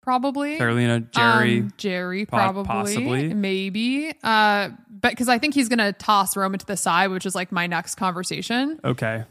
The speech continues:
Speaker 1: Is Ken and, and Macon's talk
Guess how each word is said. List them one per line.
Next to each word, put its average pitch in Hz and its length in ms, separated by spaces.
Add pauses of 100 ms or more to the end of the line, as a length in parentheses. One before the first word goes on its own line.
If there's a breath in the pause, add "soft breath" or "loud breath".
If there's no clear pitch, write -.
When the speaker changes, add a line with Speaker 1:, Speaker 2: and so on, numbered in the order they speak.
Speaker 1:
Is 220 480 (240)
Ken 247 580
and, 214 340
and 208 220
Macon's 190 440
talk - 460